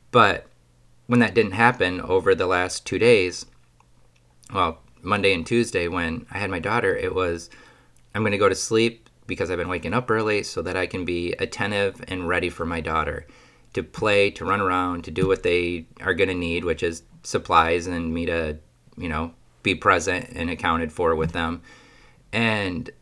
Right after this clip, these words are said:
them being my daughter and the neighbor girls who apparently have started living in my house and <laughs> eating my food and taking my resources, which is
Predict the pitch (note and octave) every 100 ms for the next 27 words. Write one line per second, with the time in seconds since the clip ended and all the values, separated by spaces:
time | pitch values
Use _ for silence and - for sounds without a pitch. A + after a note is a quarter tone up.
0 | _ _ F#2+ G#2 F#2 E2+ E2+ E2 D#2 E2
1 | E2 E2 D#2+ D#2+ D#2+ E2 D#2+ D#2 D#2 _
2 | _ - E2 D2 F2+ D#2+ D2+ - E2 D#2
3 | E2 D2+ - - - E2 D#2 F#2 E2+ E2
4 | D#2+ D2+ A#2 A2 E2 - - - - -
5 | _ E2+ A#2 A#2 G#2 E2 D#2+ - C3 A2
6 | D#2 - A2 F2+ F2 E2+ F2+ F2 D#2+ F#2
7 | E2+ E2+ E2 A#2+ C3+ - G2 G#2 A#2+ C3+
8 | B2+ C3